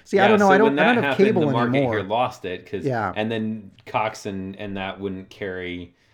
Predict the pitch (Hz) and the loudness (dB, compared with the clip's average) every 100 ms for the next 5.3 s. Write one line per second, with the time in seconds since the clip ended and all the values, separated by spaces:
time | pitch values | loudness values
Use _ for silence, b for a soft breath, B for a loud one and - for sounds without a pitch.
0 | _ _ 92 85 95 104 107 85 95 - | _ _ -8 -6 -4 -4 -4 -8 -12 -12
1 | - 110 87 - 92 87 90 90 - 87 | -10 -8 -8 -12 -10 -10 -8 -10 -12 -16
2 | - 85 85 - - _ _ _ _ _ | -16 -16 -14 -16 -20 _ _ _ _ _
3 | _ 87 82 78 76 76 _ 107 90 80 | _ -20 -20 -20 -20 _ _ -4 -2 -6
4 | 87 90 82 80 90 82 80 80 - 87 | -8 -10 -12 -14 -14 -14 -12 -14 -12 -12
5 | 117 104 87 | -8 -8 -8